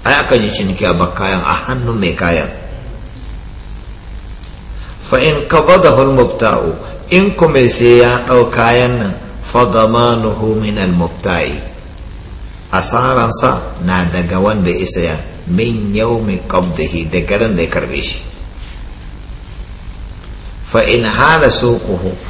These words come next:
أو تغير، idan ko kasuwarsa ta canza, hala, ta juye kenan,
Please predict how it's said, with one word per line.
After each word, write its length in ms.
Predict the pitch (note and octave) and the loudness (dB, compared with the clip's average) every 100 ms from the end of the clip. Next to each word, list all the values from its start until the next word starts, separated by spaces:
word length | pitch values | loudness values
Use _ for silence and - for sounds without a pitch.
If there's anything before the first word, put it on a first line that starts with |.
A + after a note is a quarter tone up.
| - - | -12 2
أو 180 | D3 E3 - | 4 6 4
تغير، 600 | B2 G2+ G2 F#2 F#2+ F2+ D#2+ - - - - | 0 0 0 2 2 0 -2 -6 -10 -12 -2
idan 340 | A#2+ A2+ F3+ F#3+ | 0 4 2 4
ko 140 | E3+ | 2
kasuwarsa 640 | - A#2+ G#2+ A#2 B2+ B2 G2+ | 4 2 4 4 4 2 0
ta 120 | G#2 | -2
canza, 460 | F2+ G2+ G2+ F2 D2 - - - - - | 0 0 0 0 -2 -6 -12 -12 -14 -12
hala, 640 | - F2+ G2 F#2+ F#2 D#2+ - - - | -4 2 4 4 2 -2 -4 -10 -8
ta 160 | - G2+ | -2 0
juye 340 | F2+ G#2 F#2+ E2+ | 0 0 0 0
kenan, 320 | D2 C#2+ C2+ | -4 -6 -8